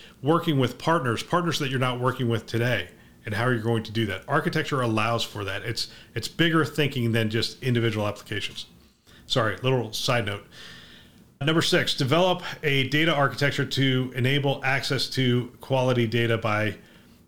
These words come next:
processing both structured and unstructured data sources. We're, we have gotten better over the, the last decade of getting our data in order. It's still a little, let's say, muddy, but it's not as messy as it was a decade ago.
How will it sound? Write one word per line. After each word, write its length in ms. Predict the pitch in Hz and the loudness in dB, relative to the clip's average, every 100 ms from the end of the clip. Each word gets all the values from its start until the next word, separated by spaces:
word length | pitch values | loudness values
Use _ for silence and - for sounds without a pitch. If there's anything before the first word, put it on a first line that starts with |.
| _ - | _ -2
processing 580 | 147 147 151 135 135 | 0 2 0 0 2
both 220 | 117 117 113 | 2 2 2
structured 540 | - 147 147 - 135 | 2 2 2 2 0
and 120 | 113 | 0
unstructured 540 | 117 123 - 123 123 113 | 0 2 0 0 0 0
data 240 | 117 110 | 0 0
sources. 500 | - 104 - 101 - - - - | 0 -2 -4 -6 -10 -12 -20 -2
We're, 240 | 147 180 185 | 2 4 4
we 180 | 160 214 | 2 4
have 160 | 190 | 4
gotten 300 | 180 151 139 | 2 0 0
better 260 | 127 131 127 | 2 2 2
over 180 | 123 123 | 2 2
the, 260 | 123 120 113 | 2 0 -2
the 360 | 113 117 117 113 | 0 2 2 0
last 360 | 117 117 - | -2 -2 -2
decade 440 | 131 120 117 110 107 | -2 -2 0 -2 -4
of 500 | - 113 110 110 - | -2 0 0 -2 -4
getting 240 | 135 127 120 | 0 0 2
our 160 | 117 | 0
data 440 | 113 123 120 120 113 | 0 2 2 2 -2
in 140 | 113 | -4
order. 420 | 113 113 110 110 139 | 0 0 2 0 0
It's 180 | 135 | -2
still 460 | - - 175 180 139 | -2 2 2 2 0
a 20 | |
little, 500 | 127 139 151 147 147 - - - - _ | 2 4 4 2 -2 -12 -20 -20 -20 _
let's 240 | 156 123 - | -4 -2 0
say, 280 | 131 117 107 | 0 0 -2
muddy, 600 | 110 123 135 151 175 170 - _ _ _ _ | -4 0 2 4 2 0 -10 _ _ _ _
but 100 | 131 | -4
it's 140 | 120 156 | -2 0
not 160 | 156 | 0
as 100 | 147 | 2
messy 380 | 120 135 135 135 | 2 2 2 0
as 100 | 113 | 0
it 80 | 123 | 0
was 180 | 120 104 | 0 0
a 60 | |
decade 340 | 101 123 127 107 | 0 0 0 -2
ago. 280 | 95 90 | -4 -6